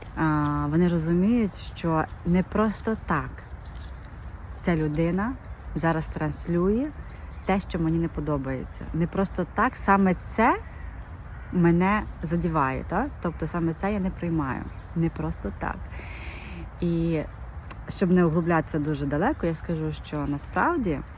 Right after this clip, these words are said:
якщо ви хочете все ж таки відкривати своє внутрішнє багатство, а, вам треба повикидати свої внутрішні какашки.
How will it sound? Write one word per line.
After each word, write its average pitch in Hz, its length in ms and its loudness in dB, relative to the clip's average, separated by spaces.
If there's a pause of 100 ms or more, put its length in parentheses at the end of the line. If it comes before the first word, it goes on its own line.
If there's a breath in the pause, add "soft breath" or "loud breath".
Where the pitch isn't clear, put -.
(720 loud breath)
якщо 165 320 0
ви 165 100 2
хочете 190 640 4 (560)
все 156 220 4
ж - 100 -4
таки - 380 -6
відкривати 160 680 0
своє 151 460 0
внутрішнє 143 440 -2
багатство, 147 920 4 (1080 loud breath)
а, 151 160 2
вам 160 180 4
треба 175 300 4
повикидати 170 640 2
свої 156 320 0
внутрішні 156 440 2
какашки. - 640 -2